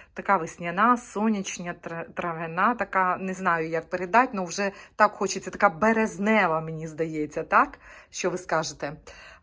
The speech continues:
Ось таку підвіску я придумала, отримала отакий конектор. Він односторонній, якщо десь використовувати, е,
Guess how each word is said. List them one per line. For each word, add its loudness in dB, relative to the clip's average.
Ось -4
таку -12
підвіску -6
я -6
придумала, -4
отримала -6
отакий -10
конектор. -4
Він -2
односторонній, -6
якщо -6
десь -6
використовувати, -4
е, -6